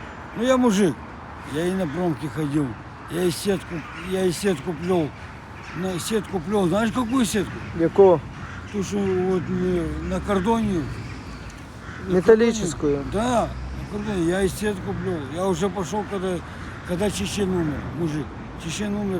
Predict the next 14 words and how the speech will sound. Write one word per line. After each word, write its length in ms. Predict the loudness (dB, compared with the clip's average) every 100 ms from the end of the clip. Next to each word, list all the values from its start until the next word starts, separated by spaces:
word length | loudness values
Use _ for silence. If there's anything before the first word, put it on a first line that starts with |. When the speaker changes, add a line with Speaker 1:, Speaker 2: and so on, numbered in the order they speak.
| -4 -6
Speaker 1:
то 100 | -6
смотрящий 580 | -4 -4 -4 -4 -4 -4
був 80 | -4 -4
за 60 | -4
лагерем. 200 | -2 -4 -6 -2
Speaker 2:
Мгм. 380 | 0 2 0 -2 -6 -10 -10 -10 -6 -4
Speaker 1:
Он 80 | -2
помер, 420 | 0 2 4 4 2 -4 -6 -8 -8 -8 -6
ну, 100 | -2
у 20 | 0
нього 180 | 0 -2
серце 360 | -2 -2 -4
стало. 220 | -6 -6 -6 -8 -10 -10 -10 -10 -10 -10
Ну, 60 | -6